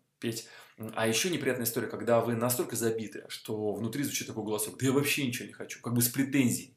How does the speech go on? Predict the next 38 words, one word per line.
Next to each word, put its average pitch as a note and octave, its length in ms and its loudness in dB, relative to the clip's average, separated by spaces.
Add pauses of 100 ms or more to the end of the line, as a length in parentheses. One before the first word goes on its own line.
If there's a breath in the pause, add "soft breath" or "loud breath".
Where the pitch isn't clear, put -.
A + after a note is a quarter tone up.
(100)
да, A#2+ 120 -4
как A#2+ 120 -10
бы G2 60 -10
с - 60 -8
претензией. G#2 460 -6
Типа, - 180 -8
кто-то - 280 -2
должен A2+ 280 -2
за G2+ 160 2
вас E3+ 220 4
определить, B2 340 -6
что A2 180 -6
вы G#2 60 -4
должны G2 200 -8
хотеть, - 500 -18
да. - 200 -10 (460 loud breath)
Вот D3 80 2
это D3 80 8
самое C3 220 4
страшное, A#2 460 0
что - 140 -10
может G#2+ 220 -6
быть. F#3 160 -4
Потухшие A2+ 500 -4
глаза, G#2+ 460 0
автоматизмы. A2 920 -4 (360 loud breath)
Мы B2 140 0
называем A#2+ 320 0
это A#2+ 100 -4
состоянием G#2 400 -4
лося. G2 560 0 (160)
Самое B2 240 0
страшное, A2 360 -2
что - 120 -12
может G2+ 160 -12
быть. - 80 -12
Такое A#2 200 -2
болото A#2+ 720 4